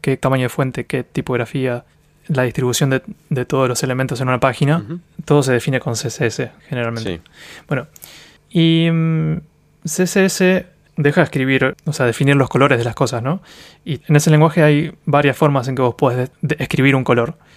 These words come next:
Speaker 1: La más típica es que uses este, esto por ahí lo viste en algún lado, se usa como un hashtag y después un número hexadecimal.
Speaker 2: Sí,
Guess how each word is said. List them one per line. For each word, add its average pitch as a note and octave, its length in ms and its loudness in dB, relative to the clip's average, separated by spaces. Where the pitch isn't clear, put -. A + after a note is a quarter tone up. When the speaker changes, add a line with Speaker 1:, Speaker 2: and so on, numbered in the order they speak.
Speaker 1:
La C#3 100 2
más D3+ 140 6
típica C#3+ 260 4
es A#2 80 -4
que - 100 2
uses B2 320 0
este, A#2+ 500 -4
esto E3 180 4
por D3+ 120 2
ahí C3 60 2
lo B2+ 80 4
viste B2+ 160 2
en B2+ 60 -2
algún B2 140 0
lado, A#2 220 2
se - 80 -2
usa B2+ 140 -2
como B2 160 -2
un A#2 40 -2
hashtag C#3 540 0
y A#2+ 80 0
después A2+ 280 -8
un B2 120 -4
número B2 320 0
hexadecimal. A#2 580 -4
Speaker 2:
Sí, A2 380 -4